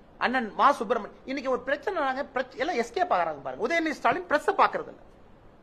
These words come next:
அவரை பார்த்தா நீங்க கேட்கிற முதல் கேள்வி தெரியும், எஸ்கேப். அவங்களுக்கு என்ன, மூணு மாசம் நம்ம பார்க்கலைன்னா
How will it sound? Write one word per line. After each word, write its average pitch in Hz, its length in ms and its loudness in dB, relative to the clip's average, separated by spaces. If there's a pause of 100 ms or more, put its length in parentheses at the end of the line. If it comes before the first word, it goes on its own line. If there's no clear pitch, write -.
(160)
அவரை 240 220 6
பார்த்தா 302 280 8
நீங்க 262 160 -2
கேட்கிற 277 280 2
முதல் 294 280 4
கேள்வி 214 300 -2
தெரியும், 131 220 -16 (280)
எஸ்கேப். - 380 -2 (640)
அவங்களுக்கு 277 340 4
என்ன, 262 140 2 (380)
மூணு 339 280 2
மாசம் 277 260 0
நம்ம 214 200 -2
பார்க்கலைன்னா 208 400 -2